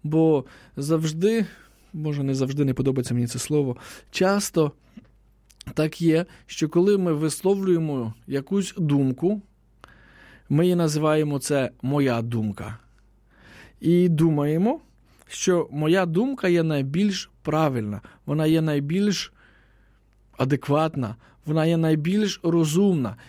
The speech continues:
І для того ми, коли зустрічаємося між собою, люди, і коли кожного думка, наприклад, є декілька людей в колективі, треба вирішити якісь питання, і думки розходяться,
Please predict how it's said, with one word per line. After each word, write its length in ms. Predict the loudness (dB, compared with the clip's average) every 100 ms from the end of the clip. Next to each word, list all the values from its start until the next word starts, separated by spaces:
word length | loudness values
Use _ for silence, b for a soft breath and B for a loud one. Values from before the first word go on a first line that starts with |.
| B
І 60 | -2
для 120 | -2
того 420 | 2 2 2 0 B B
ми, 400 | -2 0 2 0
коли 460 | 0 2 4 2 0 -8 b b _
зустрічаємося 1000 | -6 -2 -2 -2 -2 0 0 0 -2 -2
між 180 | -2 -2
собою, 380 | -2 2 2 2
люди, 320 | 0 -2 -4 B B
і 120 | -2
коли 300 | 0 2 2
кожного 600 | 0 0 2 2 2 2
думка, 760 | 2 2 2 2 2 0 0 -6 -16 _
наприклад, 480 | -4 -2 0 -2 0
є 80 | 0
декілька 400 | 0 0 -2 0
людей 220 | 2 0
в 60 |
колективі, 680 | 0 0 0 2 2 2 -2 B B -2
треба 260 | 2 2
вирішити 380 | 4 2 0 -2
якісь 240 | -2 -4
питання, 600 | -4 -4 0 0 0 -4 B B B B _
і 580 | -2 0 2 2 2 2 0
думки 420 | 0 0 2 0
розходяться, 800 | 0 -2 -2 0 0 -2 -4 -4